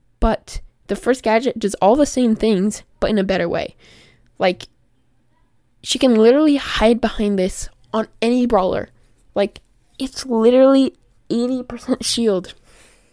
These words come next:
So, like, the Lola clone has, like, three thousand health, I think. Having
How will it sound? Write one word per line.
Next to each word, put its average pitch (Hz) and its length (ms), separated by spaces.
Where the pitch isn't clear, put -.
So, 214 480
like, 190 300
the 196 140
Lola 220 260
clone 220 280
has, 214 160
like, 196 140
three 240 280
thousand 214 640
health, 208 440
I 196 80
think. 220 400
Having 208 380